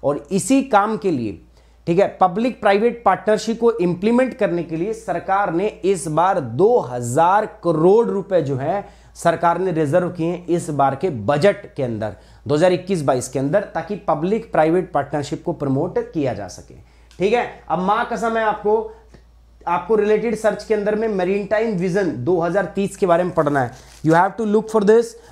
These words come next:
आपको पढ़ना ही पढ़ना है मैरीटाइम विजन दो हज़ार तीस, साथ ही साथ में आपको सागरमाला, ये दो ऐसे टॉपिक हैं जिनके बारे में आपको पढ़ना है। पढ़ोगे भाई? कमला हैरिस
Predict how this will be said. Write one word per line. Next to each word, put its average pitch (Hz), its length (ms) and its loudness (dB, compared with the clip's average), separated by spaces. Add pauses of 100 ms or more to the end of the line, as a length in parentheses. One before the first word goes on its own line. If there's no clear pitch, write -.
(100)
आपको 156 320 0
पढ़ना 190 320 2
ही 208 80 2
पढ़ना 196 340 0
है 202 60 0
मैरीटाइम 190 600 2
विजन 180 300 0
दो 175 160 0
हज़ार 180 240 2 (120)
तीस, 196 320 -4 (280)
साथ 170 280 0
ही 214 60 -4
साथ 196 280 -2
में 202 80 -2
आपको 190 240 -2
सागरमाला, 170 680 0 (840)
ये 143 120 2
दो 190 200 4
ऐसे 208 200 -2
टॉपिक 175 440 0
हैं 196 180 2 (260)
जिनके 185 300 2
बारे 180 200 2
में 180 100 0
आपको 175 220 -2
पढ़ना 139 320 0
है। - 60 -4
पढ़ोगे 202 360 4
भाई? 240 240 0 (1900)
कमला 202 360 4
हैरिस 214 340 0